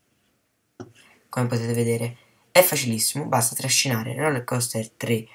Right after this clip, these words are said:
Platinum nella cartella applicazioni. Io ovviamente l'ho già fatto. Andres-, andes-, adesso andremo ad avviare l'applicazione per farvi vedere come funziona. Ho belle fatto,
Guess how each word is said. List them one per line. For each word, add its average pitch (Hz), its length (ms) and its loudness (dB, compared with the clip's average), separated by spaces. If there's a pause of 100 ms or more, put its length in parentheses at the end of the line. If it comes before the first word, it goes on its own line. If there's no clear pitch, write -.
(200)
Platinum 123 500 -2 (140)
nella 143 220 2
cartella 127 360 0
applicazioni. 113 640 -6 (480)
Io 147 200 4
ovviamente 120 440 0
l'ho 113 120 -4
già 113 100 -4
fatto. - 600 -6 (480)
Andres-, 127 520 0 (240)
andes-, 123 520 -2 (160)
adesso - 680 0
andremo 135 380 0
ad 123 80 0
avviare 135 300 2
l'applicazione 120 580 -2
per - 180 -12
farvi 113 240 -4
vedere 120 240 0
come 113 160 0
funziona. 110 500 -4 (1600)
Ho 123 100 2
belle 127 240 6
fatto, 120 580 0